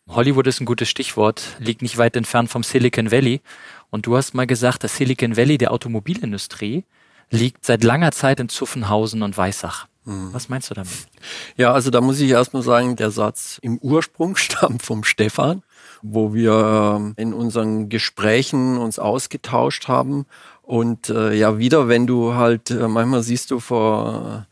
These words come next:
Speaker 2: äh, lauter Bäumen sozusagen den Wald nicht, du arbeitest da und, äh, verlierst vielleicht sogar so ein bisschen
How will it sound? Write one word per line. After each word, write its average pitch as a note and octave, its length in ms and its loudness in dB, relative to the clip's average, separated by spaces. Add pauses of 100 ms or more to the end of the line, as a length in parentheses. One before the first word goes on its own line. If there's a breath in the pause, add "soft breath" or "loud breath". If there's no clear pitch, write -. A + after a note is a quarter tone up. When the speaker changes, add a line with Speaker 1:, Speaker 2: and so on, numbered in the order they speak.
(340 soft breath)
Speaker 2:
äh, - 40 -16
lauter A2 280 -2
Bäumen A2 420 2
sozusagen A2+ 640 0
den A2+ 180 2
Wald G#2 320 2
nicht, D#3 240 -6
du A#2 100 0
arbeitest C3+ 720 2
da C3 60 0
und, B2 360 -4
äh, A#2 260 0
verlierst A#2 540 0
vielleicht A#2 360 -4
sogar A2+ 380 -2
so A2 100 -6
ein A2 80 -2
bisschen A#2 460 -2